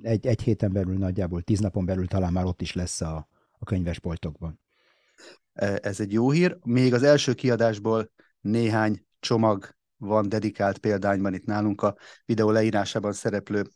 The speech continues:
Speaker 2: e-mail címmel lehet érdeklődni, aki szeretne ebből kapni, és aztán pedig jön az új második bővített kiadás. Az elmúlt napokban földgyorsultak az események az évelei,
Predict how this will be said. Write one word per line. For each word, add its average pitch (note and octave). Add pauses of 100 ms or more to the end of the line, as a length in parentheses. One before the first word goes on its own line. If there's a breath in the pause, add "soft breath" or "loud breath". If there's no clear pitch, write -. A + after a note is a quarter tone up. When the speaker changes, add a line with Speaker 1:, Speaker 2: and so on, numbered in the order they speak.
(420)
Speaker 2:
e-mail G2
címmel G2
lehet G2
érdeklődni, G2
aki G2 (240 soft breath)
szeretne G2
ebből A#2+
kapni, G#2+ (260 soft breath)
és -
aztán G2
pedig F#2
jön F#2+ (140)
az F2+
új F#2+ (300 soft breath)
második F#2+
bővített F#2+
kiadás. F2+ (960 soft breath)
Az -
elmúlt D#3+
napokban B2
földgyorsultak A2
az A2
események G#2+
az G#2
évelei, G#2